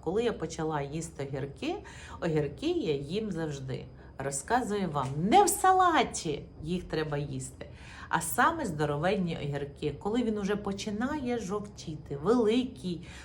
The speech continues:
коли ви відклали його на насінник. Отой огірок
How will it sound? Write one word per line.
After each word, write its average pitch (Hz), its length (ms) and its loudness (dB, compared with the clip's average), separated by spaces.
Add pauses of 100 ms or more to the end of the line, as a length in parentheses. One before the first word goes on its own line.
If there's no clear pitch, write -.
(120)
коли 247 480 2 (100)
ви 190 180 4
відклали 262 680 2
його 196 300 2
на 190 260 2
насінник. 135 880 -4
Отой 294 600 0
огірок 160 680 0